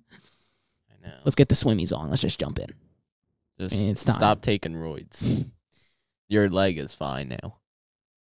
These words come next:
Speaker 1: Enough.
Speaker 2: U F C two eighty-nine, U F C two ninety-four, Canada, Abu Dhabi. They announced that. More international, more no Joe Rogan.
Speaker 1: That's two eighty-nine, right?
Speaker 2: Yeah, that's right after U F C two eighty-eight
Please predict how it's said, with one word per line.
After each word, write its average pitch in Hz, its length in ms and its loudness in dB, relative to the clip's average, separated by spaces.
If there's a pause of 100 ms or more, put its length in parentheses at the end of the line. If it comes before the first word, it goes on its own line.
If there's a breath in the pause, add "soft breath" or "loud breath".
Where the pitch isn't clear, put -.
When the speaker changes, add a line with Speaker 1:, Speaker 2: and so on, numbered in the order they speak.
(680)
Speaker 1:
Enough. 82 240 -12 (380)
Speaker 2:
U 208 140 12
F 202 80 8
C 202 160 4
two 214 200 6
eighty-nine, 190 500 8
U 190 100 4
F 180 60 2
C 190 160 0
two 214 280 2
ninety-four, 185 1080 4 (200)
Canada, 156 540 10
Abu 139 260 8
Dhabi. 143 400 8
They 139 140 6
announced 117 320 2
that. 135 240 4
More 165 240 10
international, 139 580 6
more 196 300 10
no 156 160 10
Joe 127 200 6
Rogan. 117 320 6
Speaker 1:
That's 196 220 -2
two 104 200 -4
eighty-nine, 80 580 -6
right? - 220 -20 (180)
Speaker 2:
Yeah, 117 240 0
that's 131 180 0
right 139 160 2
after 131 240 -2
U 120 240 -2
F 101 100 -4
C - 180 -8
two 110 220 -8
eighty-eight 71 500 0